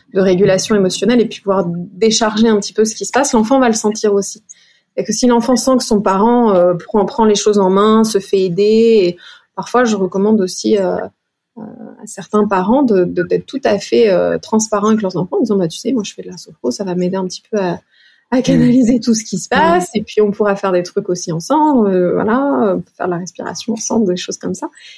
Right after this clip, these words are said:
Speaker 1: Et ça aussi, ça peut être un bon tremplin pour, euh, pour sécuriser son enfant.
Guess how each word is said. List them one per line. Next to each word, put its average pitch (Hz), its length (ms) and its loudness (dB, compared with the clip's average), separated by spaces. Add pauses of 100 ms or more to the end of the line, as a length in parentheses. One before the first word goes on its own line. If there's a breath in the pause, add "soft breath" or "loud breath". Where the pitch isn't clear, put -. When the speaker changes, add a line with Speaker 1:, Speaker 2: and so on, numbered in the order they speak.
(200 loud breath)
Speaker 1:
Et - 80 2
ça 294 260 2
aussi, 254 260 0
ça 226 140 -2
peut 208 140 -2
être 196 160 -4
un 196 60 2
bon 208 180 2
tremplin 240 500 0
pour, 190 320 -4
euh, 180 300 2
pour 190 180 -12
sécuriser 208 500 0
son 208 220 -2
enfant. 196 340 -6